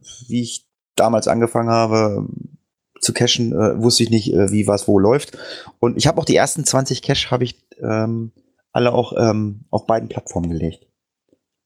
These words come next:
Hab dann aber irgendwann gemerkt, ähm, was, äh, damals für mich, ähm, ich will nicht mal was falsch sagen, für mich die angenehmere Plattform zu dem Zeitpunkt war, ähm,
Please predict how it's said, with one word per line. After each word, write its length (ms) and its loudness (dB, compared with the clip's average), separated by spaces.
Hab 200 -4
dann 140 0
aber 160 4
irgendwann 360 2
gemerkt, 460 2
ähm, 480 0
was, 360 -2
äh, 320 2
damals 460 0
für 60 -4
mich, 300 -4
ähm, 280 -4
ich 100 -10
will 100 0
nicht 120 -2
mal 100 2
was 80 -2
falsch 240 0
sagen, 240 -2
für 100 0
mich 160 2
die 160 -2
angenehmere 640 2
Plattform 540 -2
zu 80 -4
dem 280 2
Zeitpunkt 520 -2
war, 260 2
ähm, 220 -2